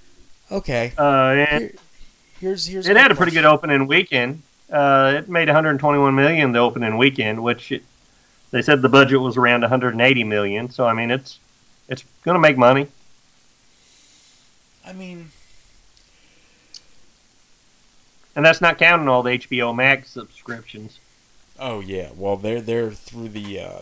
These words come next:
Speaker 1: they're through the roof, I'm sure. Although I do want to, uh, I definitely wanna watch Godzilla versus Kong. I'm interested to see it.
Speaker 2: Me too.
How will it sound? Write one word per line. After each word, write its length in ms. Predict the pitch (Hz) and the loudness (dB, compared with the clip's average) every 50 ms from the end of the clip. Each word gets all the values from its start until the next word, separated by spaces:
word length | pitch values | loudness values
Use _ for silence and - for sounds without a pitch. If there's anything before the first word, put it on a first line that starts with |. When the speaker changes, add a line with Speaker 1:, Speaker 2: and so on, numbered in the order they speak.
| - | -14
Speaker 1:
they're 140 | - 127 127 | -12 -12 -12
through 240 | 123 - - 123 113 | -12 -14 -16 -16 -16
the 80 | 104 | -16
roof, 280 | 98 98 101 104 104 - | -14 -14 -14 -16 -16 -18
I'm 80 | 113 113 _ - | -20 -20 _ -20
sure. 320 | - - - 117 113 117 - | -20 -20 -20 -20 -20 -20 -20
Although 260 | - 127 143 139 135 | -14 -12 -10 -8 -8
I 100 | 135 139 | -8 -10
do 220 | 135 127 143 151 | -12 -10 -10 -10
want 240 | 151 143 139 135 127 | -10 -12 -14 -16 -14
to, 180 | 120 113 110 107 | -14 -12 -12 -12
uh, 180 | 104 104 101 101 _ _ _ _ _ _ _ _ _ - | -12 -12 -14 -16 _ _ _ _ _ _ _ _ _ -16
I 80 | 160 | -12
definitely 420 | 160 - 220 233 - - 175 147 135 | -8 -8 -8 -8 -8 -12 -14 -12 -12
wanna 140 | 127 123 113 | -12 -10 -10
watch 340 | 107 110 120 127 - - | -8 -8 -8 -8 -10 -12
Godzilla 420 | - 107 104 98 107 107 101 101 95 | -12 -12 -12 -12 -12 -12 -12 -12 -12
versus 360 | 92 92 98 98 - - - | -12 -14 -14 -12 -10 -10 -10
Kong. 300 | - - 120 120 123 127 135 | -12 -12 -16 -18 -18 -18 -18
I'm 160 | 151 156 147 | -18 -18 -18
interested 480 | 135 123 110 - - - - - - - | -20 -20 -20 -20 -20 -20 -20 -20 -20 -18
to 80 | - | -14
see 220 | - - - - - | -12 -12 -12 -12 -16
it. 120 | - - | -10 -6
Speaker 2:
Me 100 | - 190 | -4 -2
too. 220 | 147 143 131 139 | 0 2 0 0